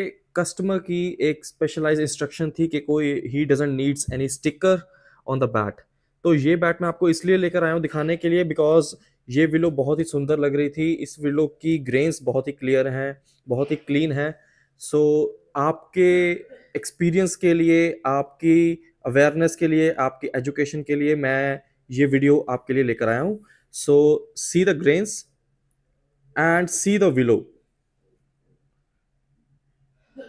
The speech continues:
इसमें क्लियर you can see one, two, three, four, five, six and seven, seven clear straight grains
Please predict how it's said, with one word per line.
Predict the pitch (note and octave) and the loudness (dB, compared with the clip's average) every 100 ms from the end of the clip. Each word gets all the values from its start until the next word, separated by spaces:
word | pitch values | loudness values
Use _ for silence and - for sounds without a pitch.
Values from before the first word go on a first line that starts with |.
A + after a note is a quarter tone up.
| C4 - - _ _ _ _ _ _ _ _ _ _ _ _ _ _ - | -20 -20 -20 _ _ _ _ _ _ _ _ _ _ _ _ _ _ -8
इसमें | D#3 - E3+ | -6 0 0
क्लियर | F3 - F3+ G3 A3 A3+ - - | 0 2 6 8 8 2 -10 -8
you | D3+ D#3+ | -2 2
can | E3+ - | 2 4
see | F#3 F#3+ G#3 - C#3+ | 2 2 -2 2 4
one, | D#3+ G3 - - | 4 2 -4 2
two, | E3 E3+ E3+ - | 6 6 2 0
three, | C#3+ F3 F#3+ - _ - | 2 4 2 -8 _ 2
four, | D3 D#3+ F#3+ - | 6 8 6 2
five, | D3+ C#3+ D#3+ | 4 4 4
six | - D#3+ D#3+ - - | 0 -2 -2 -6 -6
and | C3+ D3+ - | -4 -2 4
seven, | D#3 B2 G#2+ - _ _ _ - | 6 6 0 -12 _ _ _ -10
seven | - F3 F3 G3+ G#3 - | 4 8 8 6 0 -2
clear | E3+ F3+ G3 G3+ G3+ _ _ _ - | 4 6 6 2 -2 _ _ _ -14
straight | - - E3 E3+ E3+ - _ _ C3 A#2 | -4 6 6 6 0 -18 _ _ -12 0
grains | B2+ D3 F3+ | 4 4 2